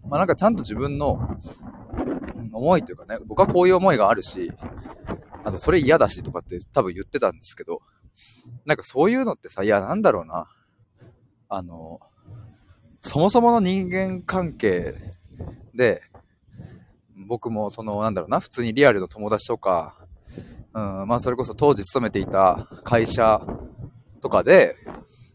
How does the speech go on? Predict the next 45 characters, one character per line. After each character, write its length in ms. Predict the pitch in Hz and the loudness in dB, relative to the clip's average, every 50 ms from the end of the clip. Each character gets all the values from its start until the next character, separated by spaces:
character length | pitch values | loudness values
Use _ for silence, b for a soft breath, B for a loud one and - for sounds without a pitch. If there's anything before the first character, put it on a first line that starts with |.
| _ _ - _ | _ _ -20 _
先 300 | - - - 127 123 117 | -12 -4 -4 -4 -2 4
輩 200 | - 135 135 135 | 6 6 6 6
と 100 | - - | 4 0
か、 340 | - - 101 90 85 64 - - | 2 4 4 4 4 0 -6 -6
ま 100 | - 107 | -4 -4
あ 40 | 101 | -2
同 180 | - 123 135 131 | 2 2 4 6
僚 240 | 139 151 151 156 | 8 8 8 6
に 120 | 156 151 143 | 4 4 4
対 200 | 185 185 151 120 | 4 4 4 4
し 60 | - | 2
て 80 | - - | -2 -2
も、 420 | - 120 127 113 101 85 92 - _ _ - | 0 0 0 0 0 -2 -6 -12 _ _ -10
な 80 | 117 | -10
ん 40 | 110 | -10
か 80 | - - | -10 -8
そ 120 | - - | -2 2
れ 80 | 165 214 | 2 2
違 160 | 214 - - 170 202 | 2 2 4 4 4
く 120 | 202 - 233 | 4 4 0
な 120 | 226 240 | 0 -2
い？ 60 | 262 | -2
と 100 | - - | -2 -6
か、 360 | - - 90 87 - - - - - B B B B B B B B B | -6 -4 -4 -4 -4 -6 -10 -14 -14 B B B B B B B B B
い 80 | B - | B -6
や、 40 | 101 | -2
そ 100 | - - | 0 2
れ 100 | 202 202 | 6 8
嫌 120 | 185 220 | 8 6
だ 140 | 240 - 135 | 6 4 2
な 120 | 110 110 | 2 0
と 120 | - - - | -4 -6 -8
か、 500 | - 90 90 87 90 - - - - - - | -2 0 0 0 0 -4 -10 -14 -20 -18 -12
な 80 | - 117 | -10 -10
ん 60 | 110 | -8
か 80 | 90 - | -8 -6
そ 140 | - - 202 | -2 -2 -2
っ 40 | - - - | -4 -4 -12
ち 180 | - - 269 | -8 -6 -4
の 140 | 254 262 254 | -2 -2 -2
話 280 | 233 190 226 233 247 - | -2 0 0 0 0 0
と 80 | - | -2
か 80 | - - | 0 0
っ 60 | - | -2
て、 280 | - - - 101 92 | -2 0 0 0 0